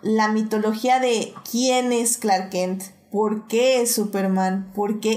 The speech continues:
elige ser Superman, qué significa Superman.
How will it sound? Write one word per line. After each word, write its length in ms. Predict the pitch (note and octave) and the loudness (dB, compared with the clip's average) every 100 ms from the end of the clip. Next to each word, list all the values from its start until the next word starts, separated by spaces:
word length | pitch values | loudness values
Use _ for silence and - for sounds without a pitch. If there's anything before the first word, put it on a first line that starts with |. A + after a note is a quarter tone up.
| A3 | 0
elige 680 | G#3 G#3 A3 C#4 C#4 G3+ | 0 0 0 0 0 -2
ser 180 | F#3+ G3 | -2 -2
Superman, 640 | F#3+ F#3+ F#3+ F#3+ F#3 G#3+ - | -4 -4 -2 0 -2 -4 -8
qué 340 | - A#3 B3+ B3+ | -2 2 2 2
significa 760 | B3+ G3 G3 F#3 G#3 G#3 F#3+ | 0 0 -2 -2 -2 -2 -4
Superman. 520 | F#3+ F#3 F3+ F3+ F3+ | -4 -4 -2 -2 -4